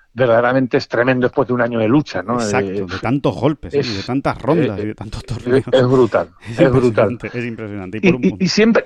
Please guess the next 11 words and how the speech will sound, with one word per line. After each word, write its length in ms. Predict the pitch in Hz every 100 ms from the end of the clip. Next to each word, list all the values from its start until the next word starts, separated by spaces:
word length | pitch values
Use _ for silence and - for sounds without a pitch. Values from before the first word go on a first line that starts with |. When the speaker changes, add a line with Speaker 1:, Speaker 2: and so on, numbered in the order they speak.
| -
Speaker 1:
y 80 | 170
siempre 340 | 196 202 196
también 300 | 185 180 185
es, 500 | 180 175 165 147 - -
eh, 460 | 135 127 117 117 110 107 - - _ _ _ - _ _ _ _ -
pedagógico, 720 | 123 107 123 - 127 117 - -
¿no? 220 | 143 165
O, 460 | 117 104 98 92 - _ _ _ _ _
o 400 | 120 107 104 98
curioso, 460 | - 113 147 - 101
¿no? 160 | 147